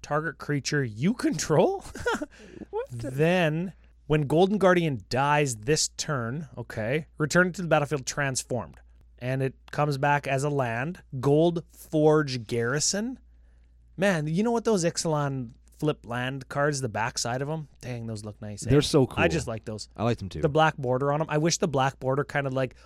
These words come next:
Speaker 1: looked like it was wavy, like the edges, like the old ripped up burnt edges of a treasure map.
Speaker 2: That would be so
Speaker 1: Come
Speaker 2: cool.
Speaker 1: on, Wizards.
Speaker 2: Missed an opportunity.
Speaker 1: Anyways, it flips to a land, and it adds one mana of any color to your mana pool, or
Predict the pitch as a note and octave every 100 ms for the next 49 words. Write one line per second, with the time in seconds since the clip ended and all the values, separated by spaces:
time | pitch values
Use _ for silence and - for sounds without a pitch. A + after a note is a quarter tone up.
0 | - B2+ C#3 D3+ - D3+ - D3 B2 A2+
1 | A2+ C3 D#3 C3+ A#2+ B2 A#2+ C3 C#3 A#2+
2 | A#2 A#2 A2 - C3 A#2+ A#2 A#2+ B2 A2+
3 | A2+ B2 A#2 A2+ B2 A#2+ G#2+ G#2 A#2 A#2+
4 | C#3+ E3 - G2+ A2+ G2 - - - F3
5 | E3+ D3+ C#3 C#3 C3 C3+ B2 - - -
6 | - - - - G#2+ E3+ - C#3+ B2+ A2+
7 | - G#2 F2+ D2+ E2+ - F3 E3+ C#3+ C#3
8 | - G3 - - G3+ D#3+ C3+ D3 - -
9 | _ - - C#3+ C3+ A#2+ C#3 D3+ C#3+ D#3+
10 | D3+ D3 D3 D3 D3 D#3 D#3 C#3+ C#3 -
11 | D3+ - D#3+ D3+ D#3